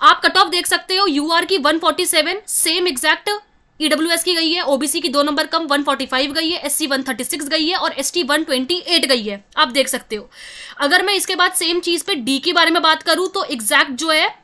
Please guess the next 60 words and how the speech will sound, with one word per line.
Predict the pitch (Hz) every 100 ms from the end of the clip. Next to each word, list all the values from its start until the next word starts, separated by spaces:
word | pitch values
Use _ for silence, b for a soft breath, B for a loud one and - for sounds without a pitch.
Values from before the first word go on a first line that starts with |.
| -
ठीक | 302 339
है, | 370
आपकी | 277 262 330
जो | 349
मैंने | 320 320
बोली | 285 262 330
थी | 320 330
कि | 381
वन | 302 311
ट्वेंटी, | 320 311 285 359 349 B B B
वन | 254 359 403
थर्टी | 370 302 349
वाले | 330 311 349 349
सेफ | - 311 277 381
है, | 381 508 - _ _ -
as | 262 349
usual, | 359 320 359 392 453
मैंने | 285 262
सही | 277 311 359
बोला | 370 349
था, | 349
इसके | 359 349 349
अंदर | 330 339
आप | 415 247 247
लोग | 294 392
सेफ | - 277 269
हो | 202 _
क्योंकि | 277 294
आपका | 277 294
नाम | 330
आ | 427 285
गया | 262
होगा। | 240 208 196 - B B B 247
यूआर | 269 330 359 403
से | 392 392
वन | 269 302
थर्टी | 339 349
वन | 339 339
गई | 320 320
है, | 370 370
एससी | 269 320 320
से | 269
एक | 294 294
सौ | -
नौ | 240 247 302
गई | 349 359
है, | 359 370
एसटी | 269 - 294
से | 311
एटी | 240 233 247 247
एट | 302 349
गई | 359 339
है, |
ओबीसी | 320 285 277 285
से | 277
एक | 240
सौ | 254
पच्चीस | 202 262 392 330
गई | 359 359
है, | 453